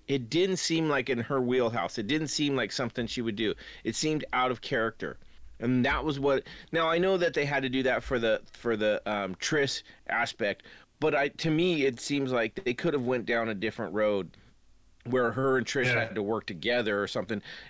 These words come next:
Speaker 1: Th-, there just seemed to be better story. Uh, the, the end of this, this run, this thirteen episodes,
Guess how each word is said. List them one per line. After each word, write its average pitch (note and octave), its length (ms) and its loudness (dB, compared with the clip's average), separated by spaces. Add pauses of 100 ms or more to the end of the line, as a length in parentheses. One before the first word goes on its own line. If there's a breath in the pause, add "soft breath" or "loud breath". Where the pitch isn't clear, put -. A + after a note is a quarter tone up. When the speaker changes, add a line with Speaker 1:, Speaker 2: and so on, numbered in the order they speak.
Speaker 1:
Th-, D#3 160 -10
there E3 200 0
just F3+ 240 2
seemed F3+ 180 2
to C#3+ 60 4
be C3+ 160 2
better A#2+ 260 0
story. B2+ 280 0
Uh, B2+ 40 2
the, C3 180 2 (300 loud breath)
the D3 180 0
end G3+ 200 4
of E3+ 100 -2
this, - 360 0 (180)
this C3+ 320 2 (160)
run, A#2+ 340 2
this G2 180 -4
thirteen C3 680 0
episodes, G#2+ 760 0